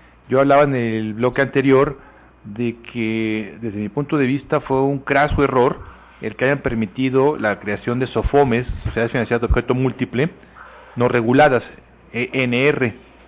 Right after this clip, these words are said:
¿sí? En fin, eso ha ido mejorando en el tiempo, pero si una empresa no está regulada, ¿quién te puede defender?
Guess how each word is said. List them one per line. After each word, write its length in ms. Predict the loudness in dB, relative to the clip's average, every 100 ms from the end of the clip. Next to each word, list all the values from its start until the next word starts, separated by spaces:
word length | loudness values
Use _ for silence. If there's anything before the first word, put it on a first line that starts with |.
| -20 -20 -14 -6
¿sí? 200 | -4 -4 -10 -20 _ _ -20 -20 -14
En 140 | -8 -2
fin, 300 | 0 -2 -4
eso 460 | -4 0 2 2
ha 100 | 2
ido 140 | 2 2
mejorando 480 | 2 2 2 4 2
en 80 |
el 100 | -2
tiempo, 480 | -2 -2 -2 -2 -4 -4 -20 -20 -20 _ 0
pero 480 | 4 6 4 2 -6 -20 _ _ _ _ _ -6
si 80 | 2
una 140 | 4
empresa 220 | 4 4
no 80 | 2
está 160 | 4 4
regulada, 680 | 4 2 6 6 6 2 -2 -20 _ _ _ _ _ _ _ 0
¿quién 140 | 2
te 80 | 2
puede 260 | 4 4 4
defender? 420 | 4 0 0